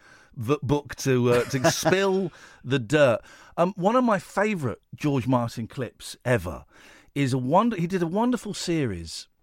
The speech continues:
Speaker 1: I guess in the late nineties, for the B B C about music. And he interviewed people like Billy Joel, and there's
Speaker 2: Mm.
Speaker 1: a great bit where he, I'm a huge Beach Boys fan, and he sat with Brian Wilson, um, at the, the,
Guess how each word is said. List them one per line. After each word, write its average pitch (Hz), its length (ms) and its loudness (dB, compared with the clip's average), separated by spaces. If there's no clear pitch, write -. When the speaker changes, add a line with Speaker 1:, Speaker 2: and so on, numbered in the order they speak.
Speaker 1:
I - 80 -20
guess 143 260 -10
in 87 120 -10
the 76 80 -14
late 76 260 -14
nineties, 85 640 -10
for 101 100 -12
the 95 80 -8
B 104 220 -4
B 98 120 -8
C 90 440 -8
about 139 320 -2
music. 175 680 0
And 147 140 -2
he 160 80 0
interviewed 143 320 -4
people 131 240 -2
like 117 160 -2
Billy 120 260 0
Joel, 90 720 -6
and 123 140 -4
there's 143 140 -2
Speaker 2:
Mm. 139 60 -8
Speaker 1:
a - 0 -
great 170 520 -10
bit 120 240 -6
where 143 120 -6
he, 135 200 -10
I'm 147 100 -6
a - 20 -4
huge 170 320 -10
Beach 147 240 -8
Boys 104 200 -12
fan, 92 200 -12
and 156 140 -6
he 165 60 -8
sat - 280 -6
with 156 160 -6
Brian 135 300 -4
Wilson, 170 520 -8
um, 135 340 2
at 147 160 0
the, 147 180 -2
the, 147 140 -2